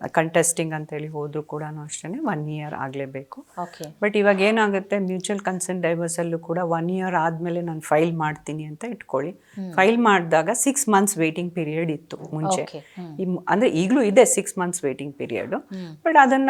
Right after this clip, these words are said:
Speaker 1: ವೇ ಆಫ್ ಮಾಡೋದಕ್ಕೆ ಇವಾಗ ಒಂದು, ಆ,
Speaker 2: ಹ್ಮ್, ಹ್ಮ್.
Speaker 1: ಕೋರ್ಟ್ ಅವ್ರಿಗೆ ಒಂದು ಡಿಸ್ಕ್ರಿಷನರಿ ಇದೆ ಇವಾಗ.
Speaker 2: ಅಂದ್ರೆ ಯಾವ ತರ, ಮ್ಯಾಮ್?
Speaker 1: ಅಂದ್ರೆ ಇವಾಗ ಏನಾಯ್ತು, the ಸುಪ್ರೀಂ ಕೋರ್ಟ್ ಒಂದು ಡಿಸಿಷನ್ ಅಲ್ಲಿ ಏನ್ ಹೇ-, ಏನ್ ಮಾಡಿದ್ರು, ಆಮ್,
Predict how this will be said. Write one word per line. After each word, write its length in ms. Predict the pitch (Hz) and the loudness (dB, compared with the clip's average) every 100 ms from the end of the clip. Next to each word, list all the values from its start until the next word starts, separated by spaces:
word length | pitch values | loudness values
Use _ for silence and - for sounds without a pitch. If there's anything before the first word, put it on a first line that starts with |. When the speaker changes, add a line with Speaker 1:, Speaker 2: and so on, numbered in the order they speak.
| 262 | 6
Speaker 1:
ವೇ 220 | 214 190 | 8 8
ಆಫ್ 300 | 269 311 311 | 10 8 6
ಮಾಡೋದಕ್ಕೆ 600 | 269 220 214 208 214 320 269 202 196 175 156 - - | 6 8 6 4 0 2 4 4 4 4 2 -2 -6
ಇವಾಗ 360 | 180 180 170 175 220 | -2 0 0 0 -2
ಒಂದು, 340 | 175 160 156 147 | -2 -4 -6 -8
ಆ, 520 | 147 156 - 170 127 | -10 -14 -18 -18 -16
Speaker 2:
ಹ್ಮ್, 320 | 143 143 147 | -14 -14 -12
ಹ್ಮ್. 300 | 214 196 180 | -8 -6 2
Speaker 1:
ಕೋರ್ಟ್ 300 | 190 185 180 | 4 4 0
ಅವ್ರಿಗೆ 600 | 165 165 190 180 - _ _ | -2 -2 -6 -8 -12 _ _
ಒಂದು 200 | 202 202 | 2 4
ಡಿಸ್ಕ್ರಿಷನರಿ 640 | 196 - 190 185 175 165 190 | 4 4 2 0 0 0 0
ಇದೆ 240 | 143 151 | 2 2
ಇವಾಗ. 280 | 135 143 135 - | 2 -6 -10 -8
Speaker 2:
ಅಂದ್ರೆ 260 | 208 214 196 | -4 -4 -2
ಯಾವ 160 | 190 | -4
ತರ, 180 | 190 156 | -6 -12
ಮ್ಯಾಮ್? 240 | 151 185 196 | -2 2 2
Speaker 1:
ಅಂದ್ರೆ 240 | 202 220 | 4 4
ಇವಾಗ 280 | 208 202 196 | 4 2 2
ಏನಾಯ್ತು, 600 | 208 220 214 202 214 208 | 0 0 -2 -2 -2 -2
the 460 | 190 190 175 160 165 | 0 2 2 2 -2
ಸುಪ್ರೀಂ 340 | 190 - 208 | -8 -6 -4
ಕೋರ್ಟ್ 280 | 202 196 185 | 0 -2 -2
ಒಂದು 200 | 180 170 | -4 -4
ಡಿಸಿಷನ್ 440 | 165 165 165 - | -4 -4 -6 -6
ಅಲ್ಲಿ 180 | 170 170 | -6 -4
ಏನ್ 140 | 165 165 | -4 -6
ಹೇ-, 640 | 156 151 151 151 - 143 | -8 -10 -12 -12 -10 -6
ಏನ್ 140 | 170 | -4
ಮಾಡಿದ್ರು, 380 | 165 147 147 185 254 - - _ _ _ _ | -2 -2 -2 -4 -6 -12 -20 _ _ _ _
ಆಮ್, 600 | 170 170 165 160 156 151 | -2 0 0 -4 -8 -10